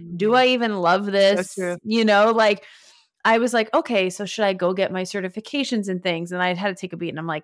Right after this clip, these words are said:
Speaker 1: "Megan, this isn't what you wanna do. You just
Speaker 2: Mm.
Speaker 1: are passionate about it for your own health and your life, and it'll always be a huge part of you, but you can be passionate about
Speaker 2: Yeah.
Speaker 1: something and it doesn't have to be your business. It doesn't have to be how you make money,"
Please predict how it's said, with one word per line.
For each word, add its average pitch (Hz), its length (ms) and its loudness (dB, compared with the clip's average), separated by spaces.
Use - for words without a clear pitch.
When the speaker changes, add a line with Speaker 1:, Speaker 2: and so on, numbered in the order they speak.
Speaker 1:
"Megan, 226 200 -4
this 247 120 -8
isn't 175 180 -8
what 107 100 -8
you 90 80 -14
wanna 90 160 -12
do. - 260 -8
You 226 200 0
just 226 260 -4
Speaker 2:
Mm. - 40 2
Speaker 1:
are 233 160 4
passionate 220 440 -2
about 220 220 4
it - 160 0
for 220 160 -6
your 208 140 -4
own 220 140 0
health 175 400 0
and 190 100 -4
your 196 140 -4
life, 233 300 0
and 175 100 -6
it'll 185 100 0
always 262 320 -2
be 180 120 -6
a 180 40 -2
huge 175 280 -8
part 226 240 0
of 240 120 -2
you, 175 280 0
but 240 100 0
you 285 100 4
can 440 180 -2
be 311 60 0
passionate 208 520 -2
about 175 200 2
Speaker 2:
Yeah. - 40 -12
Speaker 1:
something 180 260 -4
and 175 80 -4
it 165 60 -8
doesn't 190 220 -6
have 170 240 -6
to 170 100 -12
be 175 220 -8
your 143 140 -6
business. 196 600 -4
It 143 80 -10
doesn't 190 160 -2
have 185 100 -2
to 160 80 -6
be 175 140 -4
how 170 80 -4
you 151 100 -6
make 139 220 -14
money," 147 520 -6